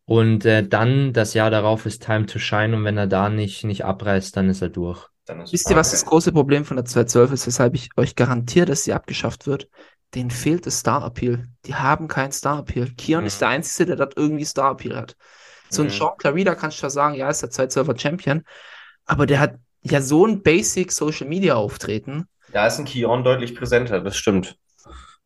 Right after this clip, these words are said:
Speaker 3: Also über einen Sean redet niemand,
Speaker 2: Ja,
Speaker 3: ehrlich
Speaker 2: ist
Speaker 3: zu sein.
Speaker 2: richtig.
Speaker 3: Das ist, äh, einerseits vielleicht gut für ihn, aber vielleicht auch irgendwie nicht so gut. Und, ähm, deswegen glaube ich, dass die die zwei zwölfer abschaffen, weil die sagen, da ist, da liegt kein, da liegt kein Geld drin. Da liegt auch wirklich kein Geld.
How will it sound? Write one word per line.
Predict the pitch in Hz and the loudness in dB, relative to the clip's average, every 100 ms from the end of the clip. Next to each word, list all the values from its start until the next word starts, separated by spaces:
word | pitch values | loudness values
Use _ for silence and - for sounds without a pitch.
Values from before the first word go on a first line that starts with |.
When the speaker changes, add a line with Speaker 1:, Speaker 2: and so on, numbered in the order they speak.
| _ | _
Speaker 3:
Also | - 147 | -2 4
über | 151 151 | 4 4
einen | |
Sean | 139 143 165 202 | 2 4 4 4
redet | 180 170 165 | 0 0 0
niemand, | 165 220 160 131 - - _ _ - | -2 0 -2 -2 -10 -16 _ _ -6
Speaker 2:
Ja, | 113 101 - | -2 0 0
Speaker 3:
ehrlich | 139 147 101 | 0 0 2
Speaker 2:
ist | |
Speaker 3:
zu | 95 | 0
sein. | 135 95 | 2 2
Speaker 2:
richtig. | - - _ _ | 0 -10 _ _
Speaker 3:
Das | - 156 | -4 -2
ist, | 151 - | -2 0
äh, | 143 139 135 123 - _ - | 6 8 8 6 0 _ -4
einerseits | 147 160 156 - | 0 2 2 2
vielleicht | 160 - | 0 0
gut | - 196 | -2 -2
für | 208 | 0
ihn, | 190 233 247 - - _ _ - | 0 0 -4 -10 -20 _ _ -6
aber | 135 | -2
vielleicht | 143 147 | 0 0
auch | 143 | 0
irgendwie | 131 156 151 | 0 0 0
nicht | 175 | -2
so | - 147 | -2 -2
gut. | 127 123 - _ _ _ | -2 -4 -10 _ _ _
Und, | 139 135 135 123 127 | -2 -2 -4 -8 -2
ähm, | 113 131 127 131 - _ _ _ _ _ _ _ _ _ _ - | 2 2 0 -6 -12 _ _ _ _ _ _ _ _ _ _ -4
deswegen | 139 - 147 143 | 0 4 4 2
glaube | 131 131 139 147 | 2 4 4 2
ich, | 143 - _ | -2 -10 _
dass | - 139 | -10 -6
die | 151 | -4
die | 143 | -4
zwei | 135 135 | 0 0
zwölfer | 123 135 - | 0 0 0
abschaffen, | 139 - 127 139 | -2 -4 -6 -4
weil | |
die | 135 | -4
sagen, | 131 135 131 | -2 -2 -2
da | |
ist, | 135 - 135 | -4 -4 -6
da | |
liegt | 135 - | -8 -8
kein, | 135 127 - - | -8 -8 -10 -8
da | - | -2
liegt | 147 156 | -2 -2
kein | - 147 | -2 0
Geld | 123 156 - | 2 2 0
drin. | 143 127 123 | -4 -4 -2
Da | |
liegt | 143 196 220 | -4 -2 -2
auch | 202 | 0
wirklich | 180 165 | 0 0
kein | - 135 | -4 -4
Geld. | 117 110 | -4 -6